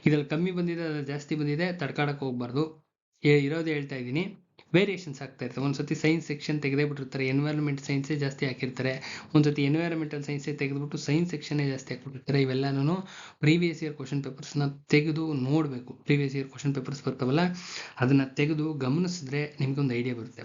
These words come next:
ಪಕ್ಕಾ ಐಡಿಯಾ ಬರುತ್ತೆ, ಏನ್ ಮಾಡ್ತಾ ಇದ್ದಾರೆ, ಏನು ಎತ್ತ ಅಂತ ಕ್ಲಿಯರ್ ಕಟ್ ಆಗಿ ಗೊತ್ತಾಗುತ್ತೆ. ಈ ಇಷ್ಟು ಸಬ್ಜೆಕ್ಟು ಕರೆಂಟ್ ಅಫೇರ್ಸ್ ಬೇಸ್ಡ್ ಇರುತ್ತೆ,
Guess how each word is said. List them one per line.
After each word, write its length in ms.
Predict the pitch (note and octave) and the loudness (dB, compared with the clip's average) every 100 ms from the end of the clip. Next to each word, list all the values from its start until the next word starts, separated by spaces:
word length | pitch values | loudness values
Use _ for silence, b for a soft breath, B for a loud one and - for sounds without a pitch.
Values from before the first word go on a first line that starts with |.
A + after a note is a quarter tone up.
| - | -6
ಪಕ್ಕಾ 500 | C#3+ - _ - E3+ | -6 -6 _ 2 2
ಐಡಿಯಾ 220 | D#3 C#3 | 2 -4
ಬರುತ್ತೆ, 320 | B2 C3 D3 | -8 -8 -4
ಏನ್ 280 | C3 C#3+ D#3+ | 2 2 2
ಮಾಡ್ತಾ 300 | C#3+ B2+ C3+ | -2 -6 -6
ಇದ್ದಾರೆ, 280 | B2+ A#2+ C3 | -6 -4 -2
ಏನು 280 | B2+ C3 B2+ | 0 0 -2
ಎತ್ತ 200 | A2+ A#2+ | -6 -6
ಅಂತ 240 | A#2+ B2 F#3 F#3+ - B - | -6 -2 -2 -4 -12 B 2
ಕ್ಲಿಯರ್ 300 | C#3+ D3+ C#3+ | 4 4 0
ಕಟ್ 140 | B2 | -10
ಆಗಿ 100 | C3 | -10
ಗೊತ್ತಾಗುತ್ತೆ. 460 | B2 B2 A#2+ C#3+ C3+ | -10 -8 -6 0 2
ಈ 120 | B2 | 2
ಇಷ್ಟು 340 | - - F#3+ | 0 0 0
ಸಬ್ಜೆಕ್ಟು 520 | F3+ C#3+ B2 B2+ - D#3 | 2 0 -2 -6 -4 -6
ಕರೆಂಟ್ 400 | - C#3 C#3 C#3+ | -4 0 2 0
ಅಫೇರ್ಸ್ 260 | C#3 B2 B2 | -4 -6 0
ಬೇಸ್ಡ್ 340 | B2+ C#3 - | 2 0 -2
ಇರುತ್ತೆ, 280 | A#2+ G#2+ | -10 -10